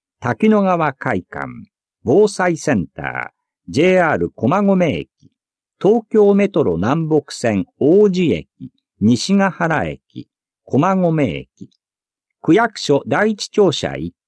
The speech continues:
階、区政資料室、区役所第一庁舎三階一番、シティプロモーション推進担当課。お問い合わせは、名探偵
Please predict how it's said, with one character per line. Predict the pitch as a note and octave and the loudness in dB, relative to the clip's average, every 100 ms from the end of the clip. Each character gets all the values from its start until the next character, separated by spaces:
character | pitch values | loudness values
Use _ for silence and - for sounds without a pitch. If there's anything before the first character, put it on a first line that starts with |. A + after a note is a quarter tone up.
| _ | _
階、 | C#3+ G#2+ G2 _ | -2 0 -4 _
区 | - | -12
政 | - G#3+ F#3+ | 2 2 4
資 | - | 0
料 | D#3+ A2 | 0 0
室、 | E2+ - - - _ _ _ _ _ _ _ | -2 -10 -20 -20 _ _ _ _ _ _ _
区 | D3 | 0
役 | G3 G3 | 0 -2
所 | - B2+ B2+ | -4 -2 -2
第 | A2+ C#3 G3 | -2 -2 -2
一 | F3+ - | -4 -4
庁 | F#3+ D3 | 0 0
舎 | - G2+ G2+ | 0 -4 -4
三 | - D#3+ F3+ E3 | -6 -4 -2 -2
階 | D#3 D3 | 0 0
一 | B2+ F#3 | 0 -2
番、 | D3 E2+ E2 - _ _ | -2 -4 -6 -10 _ _
シ | - | -8
テ | - A3 | 0 0
ィ | |
プ | G#3+ G#3 | 2 2
ロ | G#3 | 2
モ | G3+ | 2
ー | F#3 | 0
シ | - | 0
ョ | |
ン | G#2+ | -2
推 | F2+ C3 D3+ | -2 -2 -2
進 | - D3 C3 | 0 -2 -2
担 | C#3+ A2 | -2 -4
当 | F#2 E2 D2+ | -4 -6 -6
課。 | - - - _ _ _ _ _ _ _ | -10 -18 -18 _ _ _ _ _ _ _
お | C#3+ | 0
問 | G#3 | 2
い | G#3 | 2
合 | |
わ | F#3 | 0
せ | E3+ | 0
は、 | D3+ D3 _ _ _ _ | 0 -2 _ _ _ _
名 | A2 D3 | 0 2
探 | D#3+ D3+ C3+ - | 2 0 0 0
偵 | F#2+ | 0